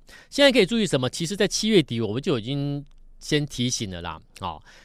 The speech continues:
那到八月初我还是讲一样的话，有没有？到八月初，我记得，呃，在八月一号，八月一号，八月第一天，我就，我在节目中我就直接给你一个标题了，我就说什么？我说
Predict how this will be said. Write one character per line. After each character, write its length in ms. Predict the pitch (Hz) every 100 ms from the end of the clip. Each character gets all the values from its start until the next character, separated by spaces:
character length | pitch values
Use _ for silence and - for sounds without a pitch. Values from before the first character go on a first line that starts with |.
| -
那 100 | 151
到 160 | 208
八 220 | 170 175 185
月 120 | 165
初 200 | - 151
我 80 | 98
还 120 | 117
是 120 | 143
讲 180 | 127 104
一 40 |
样 160 | 120 120
的 80 | 98
话， 260 | 131 104
有 80 | 92
没 100 | 113
有？ 60 | 113
到 140 | 170
八 180 | 147 170
月 180 | 175 143
初， 260 | - 156
我 140 | 147 113
记 260 | - 220
得， 640 | 170 147 143 151 165 170 156 - - - - - -
呃， 920 | 147 147 143 139 139 135 135 131 131
在 200 | 123 214
八 200 | 185 214
月 100 | 226
一 140 | 208 214
号， 200 | 226 120 - - 165
八 80 |
月 80 | 185
一 100 | 185
号， 80 | 190
八 200 | 160 190
月 100 | 180
第 180 | 180 180
一 60 |
天， 160 | 170 170
我 60 | 120
就， 100 | 143
我 60 | 127
在 100 | 165
节 140 | 151
目 80 | 151
中 100 | 156
我 60 | 131
就 80 | 147
直 80 |
接 100 | 135
给 140 | 135 143 110 -
你 80 |
一 20 | 127
个 120 | 139
标 200 | 139 135
题 200 | - 104
了， 100 | 101
我 80 | 110
就 80 |
说 180 | 147 143
什 80 | 123
么？ 80 | 92 82 - -
我 120 | 139
说 180 | 147 262